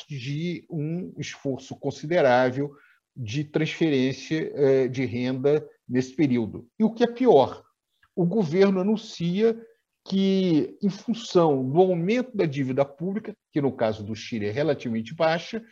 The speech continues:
eh, ele programa, pa-, pós-pandemia, eh, um, um programa de, eh, a, de austeridade fiscal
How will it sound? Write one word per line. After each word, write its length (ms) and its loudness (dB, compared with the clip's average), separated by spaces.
eh, 400 6
ele 200 6
programa, 760 2
pa-, 400 2
pós-pandemia, 1300 2
eh, 640 6
um, 680 -4
um 240 -2
programa 720 2
de, 760 -2
eh, 540 2
a, 580 4
de 220 -2
austeridade 1080 2
fiscal 800 0